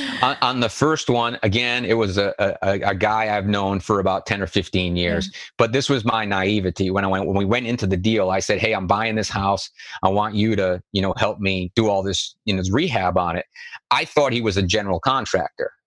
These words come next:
Speaker 1: I just, I've known him forever. I really didn't know much about his business. He wasn't. He was a, he's a carpenter. He's a master carpenter, but he's not a general contractor. So I thought that I was coming into this deal with him and I was gonna be able to say,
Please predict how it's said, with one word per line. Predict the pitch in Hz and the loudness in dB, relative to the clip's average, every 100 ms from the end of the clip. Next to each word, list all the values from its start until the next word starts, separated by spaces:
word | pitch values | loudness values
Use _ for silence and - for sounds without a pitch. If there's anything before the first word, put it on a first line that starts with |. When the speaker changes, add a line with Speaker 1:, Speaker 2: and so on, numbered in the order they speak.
| - | -4
Speaker 1:
I | 95 | 0
just, | 104 - | 0 0
I've | 104 | -2
known | 98 107 131 | 0 0 -2
him | |
forever. | 95 101 123 95 95 | 0 0 0 0 0
I | |
really | 101 110 | 0 0
didn't | 104 107 | 0 0
know | 101 | 0
much | 101 101 | 0 0
about | 87 92 | 0 0
his | 92 | 0
business. | 90 123 98 87 - - - | 0 -2 -4 -10 -12 -12 0
He | 147 | 2
wasn't. | 165 165 101 - | 2 0 -4 0
He | 110 | 0
was | 104 | 2
a, | 104 | 0
he's | 107 104 | 0 0
a | |
carpenter. | - 151 165 90 - - | 0 0 0 -6 -8 -6
He's | 92 | 0
a | |
master | 98 110 120 - 101 | 0 0 0 -2 0
carpenter, | 135 151 98 90 | 0 0 -2 0
but | 98 | 0
he's | 104 | 0
not | 101 107 120 139 - | 0 0 0 -2 -2
a | 98 | -2
general | 107 101 95 | -2 -2 0
contractor. | 160 160 - 120 - 90 - - - | 0 0 -4 -4 -4 -4 -4 -14 -2
So | 123 117 | -2 0
I | 117 147 | -2 -2
thought | - - 104 101 - _ _ - | 0 2 4 2 -2 _ _ 0
that | 113 | 2
I | |
was | 113 107 | 2 0
coming | 131 113 107 | 0 0 0
into | 101 98 | 0 0
this | 95 - | 0 0
deal | 117 139 131 | 2 2 2
with | 98 95 | 0 0
him | 107 92 92 87 - - | -2 -2 -2 -6 -14 -4
and | 110 110 | -2 0
I | |
was | 123 110 | 0 0
gonna | 110 | 2
be | 104 | 2
able | 107 101 | 2 0
to | |
say, | - 107 101 98 | 0 0 2 0